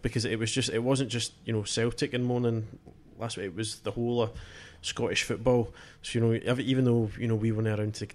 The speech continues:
you know, see these guys play and kinda see them in their, in their, in their pomp, that you kinda, you still got the, certainly the, the impression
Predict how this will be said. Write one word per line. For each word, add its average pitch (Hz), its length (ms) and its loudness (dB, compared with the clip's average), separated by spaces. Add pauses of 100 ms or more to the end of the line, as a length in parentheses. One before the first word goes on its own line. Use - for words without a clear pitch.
you 110 120 -6
know, 107 80 -2
see 107 200 -6
these 104 220 -2
guys 104 300 -2
play 104 340 -2
and 104 100 -2
kinda 104 220 -4
see - 180 -4
them 104 120 0
in 104 100 0
their, 101 140 -4 (680)
in 107 120 -2
their, 98 120 -2 (220)
in 107 80 -2
their 101 180 -2
pomp, 110 320 2
that 85 160 -6
you 110 140 -4
kinda, 107 300 -2
you 101 120 -6
still 113 280 0
got 104 340 -2 (760)
the, 104 260 -2 (720)
certainly - 340 -2
the, 101 240 0
the 107 80 -2
impression 104 600 0